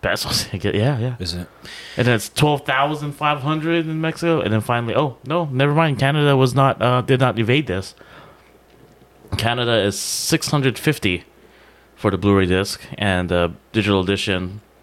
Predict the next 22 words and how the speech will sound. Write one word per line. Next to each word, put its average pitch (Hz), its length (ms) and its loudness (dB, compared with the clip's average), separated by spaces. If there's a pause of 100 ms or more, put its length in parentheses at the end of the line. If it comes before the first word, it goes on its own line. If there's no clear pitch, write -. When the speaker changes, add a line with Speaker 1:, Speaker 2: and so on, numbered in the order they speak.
(200)
Speaker 1:
is, 85 240 -2
uh, 87 200 0
five 104 320 -2
hundred 95 300 -4
twenty. 80 320 -6 (720)
Speaker 2:
But, 196 180 0 (200)
but 165 240 2
will 180 240 2
this 185 580 0 (120)
affect 127 640 -2 (720)
the 123 160 -2
interest? 127 640 -2 (160)
Speaker 1:
Like 107 100 -2
Speaker 2:
I - 40 -2
Speaker 1:
the 131 40 0
Speaker 2:
mean, 127 80 -2
Speaker 1:
sales? 196 400 0 (100)
I 110 340 0
don't 180 100 2
know. 208 100 4
Speaker 2:
No, 233 320 2
right? 214 480 -2